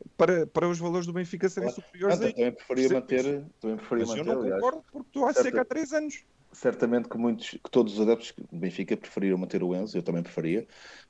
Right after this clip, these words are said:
Speaker 2: Ah, a minha única questão é, se ele sair agora, pelos cento e vinte, e acho que a única forma de sair, já se percebeu isso, é que é, é o Chelsea pagar a cláusula. Ah, se ele sair agora, ahm,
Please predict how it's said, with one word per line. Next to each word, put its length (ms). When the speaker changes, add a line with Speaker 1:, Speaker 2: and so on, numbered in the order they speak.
Speaker 2:
Ah, 460
a 60
minha 260
única 280
questão 280
é, 140
se 160
ele 80
sair 320
agora, 500
pelos 160
cento 200
e 40
vinte, 220
e 80
acho 160
que 80
a 20
única 280
forma 300
de 60
sair, 360
já 120
se 120
percebeu 280
isso, 300
é 80
que 220
é, 280
é 220
o 60
Chelsea 320
pagar 260
a 40
cláusula. 440
Ah, 160
se 160
ele 60
sair 300
agora, 520
ahm, 760